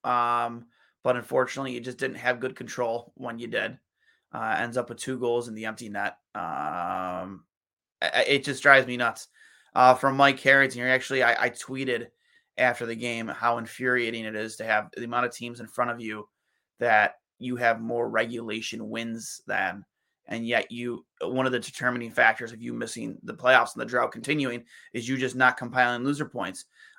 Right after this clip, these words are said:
Uh, Winnipeg now leads N H L in regulation wins with thirty-four. Sabres have twenty-four. Astonishing to have same total as Toronto and Philly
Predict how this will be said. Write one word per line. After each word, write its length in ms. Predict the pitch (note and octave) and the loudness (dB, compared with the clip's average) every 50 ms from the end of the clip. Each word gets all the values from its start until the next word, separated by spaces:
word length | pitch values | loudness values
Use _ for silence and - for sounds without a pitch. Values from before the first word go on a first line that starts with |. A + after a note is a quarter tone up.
| _ | _
Uh, 120 | - B2 B2+ | 2 4 4
Winnipeg 460 | C3 D3+ E3 E3+ E3 E3+ E3+ E3+ D#3 | 6 6 4 4 6 6 6 6 8
now 280 | D3+ D3+ D3+ D#3 D#3 D3+ | 10 10 12 12 12 10
leads 340 | D3 D3 D3 D3 D3 B2+ | 8 4 2 2 2 4
N 140 | - C#3 C#3+ | 4 4 4
H 180 | C#3+ C#3 - D3+ | 4 2 2 2
L 120 | C#3 C#3 | 2 2
in 120 | A#2+ B2+ B2+ | 2 2 2
regulation 540 | C3 C3+ C3 C3+ C3+ C3+ C3+ C3+ - C3 | 2 2 2 0 0 -2 -2 -2 -4 -4
wins 180 | B2 B2+ B2+ A#2+ | -4 -4 -4 -4
with 160 | A#2+ A2+ A2+ | -6 -8 -4
thirty-four. 560 | - C3 C3 B2+ B2 A#2 A#2+ B2 B2 A2+ G#2 | 0 0 0 0 0 -4 -4 -4 -2 -2 -2
Sabres 400 | G#2 - - C3+ C3+ C3+ C#3 C3 | -4 -4 -2 -2 0 0 0 0
have 240 | B2+ C3 C3 B2 A#2 | 4 4 4 4 2
twenty-four. 560 | - - C3+ B2+ A#2+ A2+ - - A2 G2 - - _ _ _ _ _ _ _ | -2 -6 -8 -8 -8 -8 -8 -6 -6 -6 -8 -10 _ _ _ _ _ _ _
Astonishing 640 | - A2+ - - C#3+ C#3 D3+ E3 E3+ - E3+ E3+ D#3+ | -6 -4 4 6 8 10 10 8 8 4 0 2 4
to 100 | D#3 C#3+ | 4 6
have 260 | C3+ C#3+ C#3+ C#3+ C3+ | 6 6 6 6 6
same 460 | - - - D3 D3+ D#3 E3 E3+ D#3+ | 4 -2 -4 -2 -2 -2 -2 -4 -6
total 460 | - - - D3+ D3 D3 D3+ D3+ C#3+ - | -8 -2 0 2 4 4 4 4 4 4
as 260 | B2+ C3+ C#3 C#3+ C#3 | 4 6 6 4 4
Toronto 540 | - - D#3+ D#3 D3 C#3 C3+ C#3 C#3 C3+ C3+ - | 0 0 0 2 4 4 4 4 2 2 0 -2
and 280 | - C3 C3+ C#3+ D3+ C#3+ | -2 -2 -2 -2 -4 -2
Philly 460 | - - D3+ C#3 C3+ C3 B2+ C3 | 0 2 2 4 2 2 0 -4